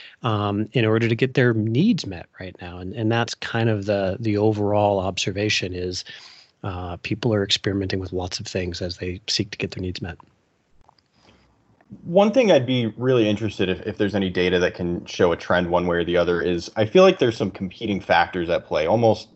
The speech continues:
Speaker 2: um, you know, factors that, that really go against each other as far as what people might be shopping for these days. Um, on the one hand, you know, people are kinda stuck at home. Uh, they can't really go to the gym. They might not be able to have their normal, um, exercise or, or wellness routines.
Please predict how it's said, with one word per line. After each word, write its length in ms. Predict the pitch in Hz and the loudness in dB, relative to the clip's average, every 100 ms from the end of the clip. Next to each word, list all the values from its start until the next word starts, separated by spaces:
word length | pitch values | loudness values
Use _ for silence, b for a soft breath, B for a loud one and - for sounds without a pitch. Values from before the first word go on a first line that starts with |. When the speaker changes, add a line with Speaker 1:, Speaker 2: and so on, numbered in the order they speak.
| - | -4
Speaker 2:
um, 340 | 95 87 78 | 0 2 0
you 60 | 85 | -4
know, 100 | 85 | 0
factors 400 | 117 101 101 90 | 2 2 0 -2
that, 200 | 90 - | -4 -2
that 100 | 92 | -2
really 180 | 135 123 | 2 2
go 180 | 110 | 2
against 300 | 98 92 90 | 2 0 -2
each 180 | 95 - | -6 -6
other 220 | 87 82 | -4 -2
as 100 | 85 | -4
far 320 | - 92 87 85 | 0 4 4 4
as 160 | 85 | -2
what 240 | 95 92 - | 0 0 0
people 240 | 90 95 | -4 -2
might 220 | 87 82 | -2 -4
be 80 | 82 | -6
shopping 480 | - 76 76 80 76 | -4 -2 -2 -4 -6
for 160 | 78 78 | -6 -4
these 220 | 80 - | -6 -4
days. 260 | 71 - - B B B | -4 -4 -8 B B B
Um, 220 | 107 101 98 | 2 4 4
on 80 | |
the 60 | 113 | 6
one 140 | 139 | 6
hand, 300 | 143 135 123 - | 4 2 0 -4
you 80 | |
know, 120 | 113 95 | -4 -4
people 360 | 120 113 117 | -4 2 4
are 220 | 98 98 | 4 2
kinda 220 | 95 101 95 | 0 -2 0
stuck 240 | - 98 | 0 -2
at 80 | 101 | -2
home. 480 | 120 120 117 120 113 | 0 2 2 -2 -4
Uh, 220 | 87 85 | -2 0
they 100 | 87 | -2
can't 240 | 87 95 | -4 -4
really 160 | 87 90 | -2 -2
go 180 | 87 87 | 0 0
to 120 | 80 | 0
the 100 | 80 | -4
gym. 480 | 87 165 160 151 135 | 0 4 6 6 6
They 100 | 98 | 4
might 200 | 90 85 | 0 0
not 180 | 85 95 | -2 -2
be 80 | |
able 160 | 90 90 | -2 2
to 140 | 87 | 2
have 180 | 90 95 | 4 2
their 140 | 92 87 | 2 0
normal, 580 | 90 92 90 90 85 - | 0 2 2 2 0 -2
um, 220 | 82 78 | -2 0
exercise 600 | 113 - 110 113 107 104 | -2 0 0 2 4 2
or, 260 | 90 85 80 | 0 -6 -6
or 180 | - 82 | -6 -4
wellness 420 | 95 104 110 98 | -2 0 0 -4
routines. 600 | 98 92 - 101 95 90 | -8 -6 -4 -4 -4 -6